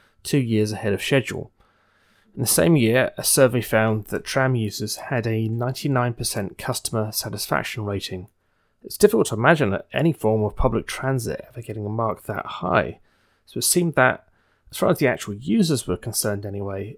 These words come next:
Edinburgh's trams were a success. With the second stage of tram construction now going ahead, there is more inconvenience for drivers, and the busy road from the east end of Princes Street down to the Leith Docks has been a mess of construction now for a couple of years.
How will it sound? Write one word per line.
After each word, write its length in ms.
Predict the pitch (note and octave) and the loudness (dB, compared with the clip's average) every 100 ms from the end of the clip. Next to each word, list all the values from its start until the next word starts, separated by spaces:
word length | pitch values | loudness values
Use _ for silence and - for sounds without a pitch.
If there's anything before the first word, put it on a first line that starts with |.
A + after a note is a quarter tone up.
| _ | _
Edinburgh's 400 | C3+ B2+ A2 G#2 | -4 -2 -2 -4
trams 540 | - A#2+ A2 G2+ - - | -6 -4 -4 -4 -10 -12
were 400 | B2+ G2 F#2 - _ _ | -4 -4 -4 -8 _ _
a 60 | - | -10
success. 720 | - - - C3 D#2 - - _ _ _ _ _ _ | -8 -4 2 2 2 -6 -12 _ _ _ _ _ _
With 140 | D3 | 0
the 60 | C3 | 2
second 280 | - F#3 F3+ | 4 4 2
stage 320 | - C3 B2 | 2 0 0
of 60 | |
tram 320 | - - A#2 A2+ | -4 -2 -2 -2
construction 580 | A2 - G2+ - G#2+ | -6 -4 -4 -2 -2
now 140 | A2 A#2 | 0 0
going 280 | A2+ G#2 F#2 | 0 0 0
ahead, 340 | C#3+ A2+ - _ _ _ _ | 2 2 2 _ _ _ _
there 140 | C#3 A#2 | 0 2
is 100 | A2 | 4
more 320 | C3 B2+ A2+ | 6 6 4
inconvenience 640 | A2+ - A2+ A#2+ A2+ F2+ | -2 -2 -2 0 0 -2
for 80 | - | -6
drivers, 540 | G#2 G#2+ G2 F#2+ F#2 - | -6 -4 -2 -2 -4 -6
and 160 | G#2+ | -6
the 60 | G#2 | 0
busy 280 | C#3+ C#3+ C3+ | 0 2 2
road 340 | A2+ A2 A2+ | 2 2 0
from 380 | - G2+ F#2+ G2+ | -2 -4 -2 -4
the 160 | G#2+ - | -8 -4
east 280 | D#3+ D#3+ - | -2 0 -2
end 220 | G2 G2 | -2 -4
of 100 | - | -4
Princes 320 | D3+ - A2 | -4 -4 -6
Street 380 | - G#2 F#2 - _ _ _ _ | -6 -6 -8 -10 _ _ _ _
down 200 | B2 A2+ | 0 0
to 100 | - | 0
the 100 | G#2+ | -2
Leith 240 | A2 - - | -2 -4 0
Docks 480 | G#2+ F2 - - - | 2 2 -2 -6 -8
has 120 | - | -12
been 160 | - A#2 | -4 -2
a 60 | G#2+ | 0
mess 280 | A2 A#2+ | 0 -2
of 140 | A#2+ - | -2 -4
construction 720 | G#2+ - A2+ - - G#2 G2 | -6 -2 -2 -2 -4 -8 -8
now 240 | F#2 F#2 | -6 -8
for 240 | F#2 - G2+ | -10 -10 -10
a 60 | |
couple 280 | - A2+ G#2+ | -8 -8 -6
of 160 | G2 - | -6 -2
years. 460 | G#2 F2 F#2 - | -2 -2 -6 -12